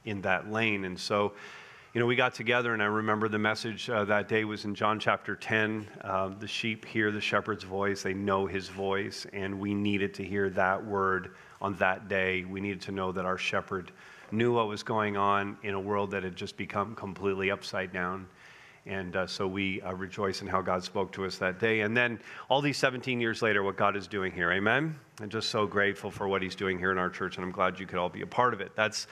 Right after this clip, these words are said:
the entire celebration right there. That's the seventeenth anniversary, uh, service right in those few minutes. A couple years from now, we'll have a big twentieth one, uh, but, uh, that's it,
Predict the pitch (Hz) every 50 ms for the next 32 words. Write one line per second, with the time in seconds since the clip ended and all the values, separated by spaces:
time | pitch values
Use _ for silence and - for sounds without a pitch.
0 | - - - - 120 120 117 113 - - 143 139 139 143 139 135 135 139 135 -
1 | - - - - _ _ _ - - - - 127 113 110 104 110 107 98 - 98
2 | 95 98 98 92 - 92 85 82 98 101 - - 107 101 - 110 98 95 95 95
3 | 98 87 101 92 90 90 98 95 - - - 101 95 90 87 - 107 92 92 -
4 | - 113 110 110 113 107 - - 107 104 104 104 107 101 101 95 101 101 98 -
5 | - - 123 113 95 - - - - 117 120 127 123 123 117 - - - - -
6 | - - - - - 208 233 180 165 160 151 - 143 131 123 120 113 117 120 127
7 | 113 113 101 104 113 98 - - - 110 104 101 98 92 - - 92 87 87 87
8 | 90 - - 95 92 90 87 92 87 - - - 92 90 95 95 92 - - 101
9 | 92 90 - -